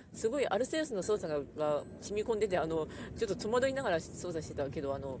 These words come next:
大丈夫。命かかってないから。実は、ポ-、まだ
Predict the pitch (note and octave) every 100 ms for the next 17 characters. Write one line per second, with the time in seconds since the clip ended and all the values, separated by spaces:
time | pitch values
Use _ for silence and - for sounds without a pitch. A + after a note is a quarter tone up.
0 | D#3+ G3 G#3 G3+ D#3+ D3+ G#3 F#3+ E3+ E3
1 | D3 C#3+ C#3 B2+ - - - - - -
2 | - - - - - - - - - -
3 | - - - E3+ F3+ - F4+ C#4 G#3 F#3
4 | - G3 G#3 B3+ D4+